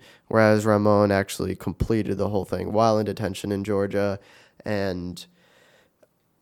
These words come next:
that was, it's a pretty unique experience because apparently it's, it's very difficult.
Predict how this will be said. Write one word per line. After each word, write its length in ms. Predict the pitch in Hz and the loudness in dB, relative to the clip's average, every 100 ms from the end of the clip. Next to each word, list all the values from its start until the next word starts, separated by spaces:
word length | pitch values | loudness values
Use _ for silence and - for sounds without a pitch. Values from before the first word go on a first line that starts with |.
| - - | -20 -2
that 220 | 120 120 | 4 4
was, 460 | 117 104 92 - - | 4 2 -2 -4 -4
it's 280 | 87 113 - | -6 -4 -6
a 40 | |
pretty 240 | - 165 135 | -4 -4 -2
unique 320 | 127 127 120 | 0 0 -2
experience 680 | 117 - 127 135 139 147 - | -6 -4 -2 0 0 -2 -6
because 640 | - - 110 104 101 - - - | -10 -4 -2 0 -2 -6 -6 -4
apparently 600 | 110 98 120 113 110 104 | -2 0 2 2 2 2
it's, 240 | 101 - | 0 -4
it's 220 | - 117 | -6 -6
very 480 | - 107 104 101 98 | 0 2 2 0 -2
difficult. 760 | 98 101 104 - 98 98 - | -2 -2 -2 -2 -2 -2 -8